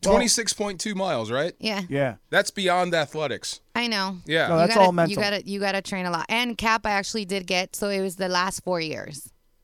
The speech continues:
Speaker 1: Oh, wow.
Speaker 2: Oh, wow.
Speaker 1: Cool.
Speaker 2: Okay.
Speaker 3: Mm-hmm.
Speaker 2: Four, two thousand miles in four years?
Speaker 3: Yeah. She goes, "I shared, uh, it says, 'I have a dreamed of this day for the past four years since I shared on my social media that I was going for the record.'"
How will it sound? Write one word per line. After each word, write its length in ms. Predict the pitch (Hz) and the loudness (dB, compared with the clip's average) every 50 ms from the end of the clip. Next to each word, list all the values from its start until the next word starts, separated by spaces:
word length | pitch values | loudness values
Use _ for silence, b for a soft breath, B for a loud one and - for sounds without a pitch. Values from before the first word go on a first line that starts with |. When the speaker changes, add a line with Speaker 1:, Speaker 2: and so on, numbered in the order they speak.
| _ _ - | _ _ 0
Speaker 1:
Oh, 100 | 170 185 | 0 2
wow. 260 | 160 139 147 156 165 | 4 4 2 4 4
Speaker 2:
Oh, 40 | 160 | 4
wow. 340 | 151 156 151 135 120 95 - _ _ | 4 4 4 4 2 0 -4 _ _
Speaker 1:
Cool. 80 | 143 139 | -14 -6
Speaker 2:
Okay. 200 | - 143 139 113 | -4 -2 -2 -2
Speaker 3:
Mm-hmm. 320 | 104 190 190 196 190 208 226 | -2 -4 -4 -4 -4 -6 -4
Speaker 2:
Four, 240 | 226 - 254 262 - _ _ _ _ _ _ _ _ _ | -4 -2 -4 -4 -4 _ _ _ _ _ _ _ _ _
two 220 | - - 269 277 294 | -4 0 0 2 2
thousand 420 | - 254 240 240 240 220 202 196 | 4 4 4 4 4 2 0 0
miles 340 | 190 185 190 202 214 208 190 | 0 2 2 2 2 0 -2
in 100 | 175 165 | -4 -4
four 220 | - - 185 190 185 | -4 -4 -2 -2 0
years? 300 | 190 185 196 220 240 202 | -2 -2 -4 -2 -2 -2
Speaker 3:
Yeah. 160 | 208 180 - - 160 - | -2 -4 -4 -6 -8 -8
She 140 | - 208 | -6 -2
goes, 260 | 196 208 208 202 180 - - | -2 0 0 -2 -4 -4 -4
"I 140 | 190 190 202 | -2 0 0
shared, 400 | 202 - - 208 208 214 220 - - - | 0 0 0 0 0 0 -2 -6 -4 -2
uh, 420 | 196 185 185 180 170 170 170 165 - - | 0 0 2 2 2 0 -2 -2 -4 -6
it 100 | 175 - | -6 -6
says, 140 | 190 180 - | -4 -2 0
'I 100 | - 196 | 0 0
have 140 | 196 208 190 | 0 0 -2
a 60 | 220 | -4
dreamed 340 | 185 - 208 214 214 220 220 | -6 -4 -4 -4 -2 -2 -2
of 80 | 226 202 | -2 -2
this 180 | 226 233 202 - | -4 -4 -4 -2
day 240 | - 190 175 175 | 0 0 0 0
for 180 | 180 - - 175 | 0 -2 -4 -4
the 100 | 170 170 | -2 -4
past 360 | - - 170 165 170 165 - | -4 -4 -4 -4 -4 -4 -6
four 180 | - 175 180 185 | -4 -2 -2 -2
years 300 | 175 165 160 156 170 170 | -2 -2 -2 -4 -4 -4
since 180 | - 170 160 - | -6 -6 -4 -4
I 80 | 170 165 | -4 -4
shared 320 | - - 170 160 160 156 | -4 -2 -2 -2 -2 -2
on 120 | 156 165 165 | -2 -4 -4
my 80 | 170 170 | -4 -4
social 360 | - - 160 160 - - 175 | -4 -4 -6 -4 -4 -4 -4
media 260 | 160 156 151 160 160 | -4 -2 -2 -2 -2
that 100 | 151 156 156 | -2 -2 -4
I 60 | 151 | -4
was 160 | 151 156 - | -4 -6 -8
going 280 | - 160 156 156 160 156 | -6 -4 -4 -4 -4 -4
for 120 | - 160 139 | -6 -6 -6
the 100 | 147 143 | -6 -6
record.'" 500 | 131 143 - - - - - - 147 | -8 -8 -10 -12 -14 -16 -16 -16 -18